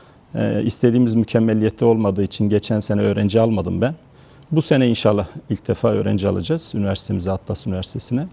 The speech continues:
Tabii sağlık eğitimi, e, sağlık hizmetlerinin çok önemli bir parçası. Biz bu sağlık hizmetleri sunucusuyken ciddi ciddi sağlık eğitimi ihtiyacının, sağlıkta eğitimin devamlılığının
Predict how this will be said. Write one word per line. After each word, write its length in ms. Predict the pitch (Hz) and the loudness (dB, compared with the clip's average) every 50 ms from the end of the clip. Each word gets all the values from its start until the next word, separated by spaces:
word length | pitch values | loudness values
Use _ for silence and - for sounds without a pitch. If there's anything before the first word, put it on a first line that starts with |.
| - - - - - - - - - - | -14 -20 -20 -20 -20 -20 -20 -20 -18 -8
Tabii 180 | - 151 147 147 | -4 -2 -2 0
sağlık 400 | - - 143 147 156 156 - - | 2 2 4 4 4 2 0 0
eğitimi, 540 | 143 143 143 - - 151 151 151 151 147 - - - - - - - - - | 0 0 0 0 0 0 2 2 2 0 -2 -4 -12 -20 -20 -20 -14 -4 -2
e, 180 | 127 123 127 120 | 0 0 0 0
sağlık 380 | - - 127 131 139 147 143 - - | 2 2 4 4 4 2 0 -2 -2
hizmetlerinin 800 | 131 117 117 131 127 120 - - 131 117 110 110 117 139 151 143 - - - - - - - - - - - | 0 2 2 4 2 2 2 2 2 2 2 2 0 -2 -4 -6 -10 -18 -20 -20 -20 -20 -20 -20 -20 -12 -2
çok 240 | - 156 147 - 135 | 2 2 2 4 2
önemli 360 | 131 131 131 131 156 165 139 | 2 2 2 2 2 2 0
bir 80 | 123 | 0
parçası. 580 | 113 - 117 107 104 - - 104 92 - - - - - - - - | -2 2 2 2 2 0 -4 -6 -6 -6 -8 -12 -14 -20 -16 -8 -4
Biz 160 | 131 135 135 | -2 -2 -2
bu 80 | 143 139 | -2 -2
sağlık 420 | - - 131 127 139 147 - - | 0 2 4 4 4 2 0 -2
hizmetleri 600 | 135 123 123 139 135 131 - - 139 127 127 120 - - - - - - - | -2 0 2 2 0 0 0 0 2 2 2 0 -2 -8 -20 -20 -20 -20 -20
sunucusuyken 960 | - - - - 139 135 120 127 123 - - 165 139 - - 117 113 113 - - - - - - 117 101 | -14 -4 0 2 2 2 2 0 -2 0 0 -2 0 2 0 0 0 0 -6 -10 -20 -20 -16 -12 -10 -6
ciddi 380 | 98 - 131 120 123 151 151 | -2 0 0 2 2 0 0
ciddi 380 | 127 113 107 98 104 123 147 147 - - - | 2 0 -2 0 0 0 0 -2 -4 -12 -18
sağlık 400 | - - - 113 123 135 139 - | -8 0 2 4 4 4 2 2
eğitimi 340 | 135 120 110 - 123 117 117 | 2 0 2 2 0 2 2
ihtiyacının, 680 | 117 104 - - 123 113 104 92 87 98 101 117 139 - - - - - - - - - - | 0 0 0 2 2 2 2 0 -2 -4 -4 -4 -6 -10 -14 -20 -20 -20 -20 -20 -20 -20 -14
sağlıkta 500 | - - 127 123 123 123 117 - - 151 | -4 2 2 4 4 2 0 0 0 2
eğitimin 500 | 143 127 110 123 - - 135 135 131 113 | 2 2 0 -2 -4 0 2 4 6 6
devamlılığının 680 | 120 117 117 120 117 117 117 117 117 120 135 139 139 | 6 6 4 2 2 2 2 4 4 2 2 0 -4